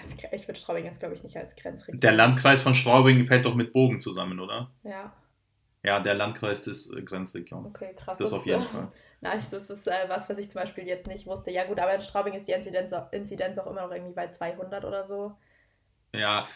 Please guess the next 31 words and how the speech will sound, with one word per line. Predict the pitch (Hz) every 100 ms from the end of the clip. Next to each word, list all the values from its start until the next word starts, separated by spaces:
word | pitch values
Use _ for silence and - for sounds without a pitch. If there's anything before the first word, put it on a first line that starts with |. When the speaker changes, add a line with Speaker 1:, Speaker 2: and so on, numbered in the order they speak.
| -
Speaker 2:
also | 107 113
ich | 117 127
weiß, | 123 131 - 113
ähm, | 120 117 113 110 107 87 64 71 - - - -
in | 76 113 110 107 98
der | 104
Stadt | 120 113
München | 139 160 139
ist | 127
jetzt | 135 127
die | 123
Inzidenz | 120 123 117 120 127
unter | 156 160 143
hundert, | 151 151 147 147 -
äh, | 123
fünf | 120 135 131
Tage | 127 113
in | 120
Folge. | - 156 147
Da | 123
macht | 117 120 -
jetzt | 117 -
ab | 110 117
Mittwoch | 120 127 127 123 123
die | 131
Außengastronomie | 135 143 135 135 135 127 127 135 135
auf | 127 127 127
und, | 113 113 -
ähm, | 113 113 110 113
kein | 110 113 113 113
Test | 139 127 - -